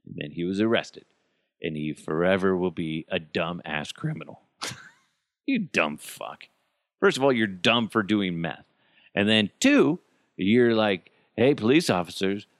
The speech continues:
the meth I bought, I don't think it's really meth. Can you test it?" "Okay, sure, dumb fuck." Then they test it, and they're like, "Yep, hey, dumb fuck, it is meth." Dipshit. Fucking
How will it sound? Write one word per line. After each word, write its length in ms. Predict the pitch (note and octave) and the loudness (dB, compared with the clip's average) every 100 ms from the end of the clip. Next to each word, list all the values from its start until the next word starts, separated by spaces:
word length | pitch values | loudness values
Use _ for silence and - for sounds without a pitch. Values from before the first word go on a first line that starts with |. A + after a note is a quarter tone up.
| _ _ _ | _ _ _
the 240 | B2 G#2 | -6 0
meth 320 | A2 A2+ D3 F3 | 0 2 2 2
I 140 | F2 | 0
bought, 340 | D#2+ D#2 D#2+ - _ _ _ | 0 -2 -2 -8 _ _ _
I 120 | - A#3 | -6 -2
don't 180 | G3+ | 0
think 160 | C3 B2 | 0 0
it's 180 | G#2 - | 0 0
really 240 | G2+ F2 | -2 -2
meth. 380 | D2+ D#2 C2+ _ | -6 -8 -10 _
Can 140 | - | -10
you 80 | E2 | -8
test 340 | - G2+ G#2+ - | -4 -4 -4 -8
it?" 120 | - _ _ _ _ _ _ | -10 _ _ _ _ _ _
"Okay, 560 | F#3+ F3 F#3 G3 C4+ A#3+ - | 0 2 4 4 2 -4 -8
sure, 540 | - C#3 B3+ C4+ - - | -2 2 2 0 -6 -6
dumb 260 | F2+ G#2+ F#2+ | -4 -4 -6
fuck." 400 | - D3+ A#3+ _ _ _ _ _ _ | -6 -6 -6 _ _ _ _ _ _
Then 260 | G2 G#2 | -8 -6
they 180 | F2 D#2 | -6 -8
test 400 | D2 - F3+ - | -4 -2 -2 0
it, 120 | G#3 | 0
and 80 | - | 0
they're 120 | G#2 | 0
like, 180 | G2 F#2 | 2 2
"Yep, 200 | B2+ C4 - _ | 0 -2 -4 _
hey, 180 | E3 F3 | 0 2
dumb 300 | E3+ A#3 - | 2 2 0
fuck, 280 | C#3+ - - _ _ _ | -2 -2 -10 _ _ _
it 160 | - F#2+ | 0 2
is 180 | D#3+ A#2 | 2 0
meth." 240 | F2+ C2 _ _ _ _ - - _ _ _ _ _ _ | -4 -6 _ _ _ _ -20 -20 _ _ _ _ _ _
Dipshit. 500 | - D#2 - D#2 D#2+ - _ _ _ _ _ _ _ _ _ _ _ _ _ | -12 -10 -8 -8 -8 -10 _ _ _ _ _ _ _ _ _ _ _ _ _
Fucking 260 | D#2 - | -16 -16